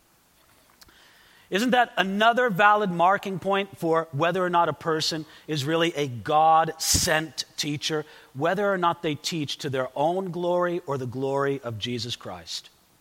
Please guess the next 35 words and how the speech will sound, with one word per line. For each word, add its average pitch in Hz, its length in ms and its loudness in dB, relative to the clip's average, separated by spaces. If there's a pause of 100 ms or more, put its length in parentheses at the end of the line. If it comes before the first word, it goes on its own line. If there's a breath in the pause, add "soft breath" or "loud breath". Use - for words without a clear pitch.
(1120)
And 135 120 -10
friends, 160 180 0
I 156 60 -2
think 156 180 -6
that 156 140 -4
should 143 160 -6
always 160 420 0
be 156 160 -2
our 151 160 2
endeavor 135 540 -2 (220 loud breath)
in 135 120 -8
whatever 143 480 -2
way 151 300 0
we 131 180 -4
try 135 220 -2
to 131 100 -6
serve 123 380 -6
God, 123 280 0 (260 loud breath)
that 139 180 -6
the 143 80 -4
glory 151 800 -2 (100)
goes 131 540 -2 (100)
to 131 100 -8
Jesus. 110 500 -8 (260 loud breath)
That 170 120 2
as 143 140 -2
much 185 240 0
as 247 100 -2
possible, 190 580 2 (200 loud breath)
we 175 100 0
try 202 220 4
to 190 80 -2
make 185 220 0
ourselves 180 520 2 (140)
invisible 170 920 0